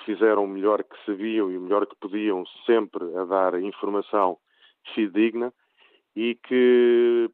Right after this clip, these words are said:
para o ano cá estaremos e vamos,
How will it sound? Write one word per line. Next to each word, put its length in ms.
para 120
o 120
ano 320
cá 180
estaremos 720
e 280
vamos, 540